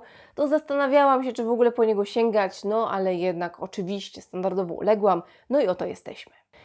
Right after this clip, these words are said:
Belcel wybrał bardzo prostą, ale i mądrą ścieżkę swojego filmu. Na miejsce akcji wybrał sobie imprezę sylwestrową, co dało mu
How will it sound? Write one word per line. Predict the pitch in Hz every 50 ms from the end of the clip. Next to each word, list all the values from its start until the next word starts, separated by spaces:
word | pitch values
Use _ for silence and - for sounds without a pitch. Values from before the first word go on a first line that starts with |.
| _ _ -
Belcel | 214 294 349 339 - 320 285
wybrał | 247 247 240 233 233 226 214
bardzo | 233 226 208 214 202
prostą, | - - 202 180 170 - - - 226 226 269 302
ale | - 320 320 320 320
i | 302 294
mądrą | 285 277 262 254 247 196 190 180 175
ścieżkę | 185 - - - 185 - - 190
swojego | - - - 185 180 165 180
filmu. | 180 - 185 170 160 143 - - - - - _
Na | - 226 277
miejsce | 285 285 277 269 254 - - - -
akcji | - 208 220 220 - - - 226 214 196
wybrał | 208 208 180 185 170 175
sobie | - - 220 -
imprezę | 196 220 - 269 254 240 254 240
sylwestrową, | 247 254 220 220 233 233 - 247 233 220 214 214 214 214
co | - 294 302
dało | 294 269 247 247 247 240 240
mu | 233 233 226 226 220